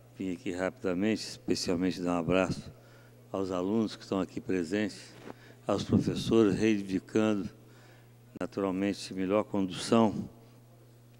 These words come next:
desse projeto de escola viva.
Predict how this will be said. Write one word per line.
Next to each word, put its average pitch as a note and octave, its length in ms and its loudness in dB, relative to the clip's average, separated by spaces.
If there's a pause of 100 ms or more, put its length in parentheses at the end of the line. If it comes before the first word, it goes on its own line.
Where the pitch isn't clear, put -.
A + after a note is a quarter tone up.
(760)
desse - 220 -2
projeto G2 540 4
de F#2+ 80 -8
escola F2+ 420 2
viva. F2 500 4